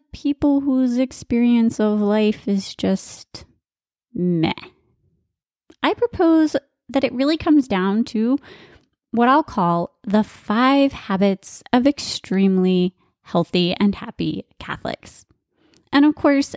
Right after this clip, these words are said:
this is a little bit of a playful homage to Stephen Covey's Seven Habits of Highly Effective People, but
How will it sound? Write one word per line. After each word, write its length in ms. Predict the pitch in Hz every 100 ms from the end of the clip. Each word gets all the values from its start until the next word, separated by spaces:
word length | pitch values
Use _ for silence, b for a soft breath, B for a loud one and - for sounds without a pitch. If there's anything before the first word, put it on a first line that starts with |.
| -
this 260 | 262 294 -
is 180 | 294 269
a 60 |
little 320 | 269 285 302 302
bit 140 | 294
of 100 | 262
a 80 | 247
playful 580 | - - 233 - 226 -
homage 520 | 226 208 196 196 -
to 100 | 226
Stephen 420 | - 220 190 208
Covey's 460 | - 196 202 190 -
Seven 320 | - 202 190
Habits 380 | 190 175 175 - -
of 80 |
Highly 320 | - 180 170 185
Effective 480 | 180 - 170 196 180 - _
People, 580 | - 294 - 262 254 262 - B B B B _ -
but 320 | 339 330